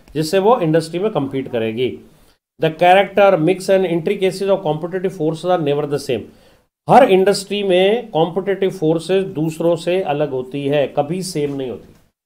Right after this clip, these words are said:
Automobile industry की जो characteristic है, competition का तरीका है, कंपनियां हैं, वो automobile में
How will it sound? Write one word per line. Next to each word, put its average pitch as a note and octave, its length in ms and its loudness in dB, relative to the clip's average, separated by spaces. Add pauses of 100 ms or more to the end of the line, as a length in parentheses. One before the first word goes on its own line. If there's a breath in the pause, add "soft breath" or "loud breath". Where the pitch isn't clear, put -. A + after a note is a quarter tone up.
(160)
Automobile A#3 640 0
industry F#3 480 -6
की F3+ 140 -12
जो F3 80 -6
characteristic D#3+ 760 -8
है, F#3+ 120 -4
competition D#3 600 -10
का D3 120 -6
तरीका D#3+ 400 -8
है, F#3 220 -2
कंपनियां E3+ 520 -4
हैं, A2 220 -10 (180)
वो F3+ 100 -2
automobile G3 680 -2
में G3 380 -6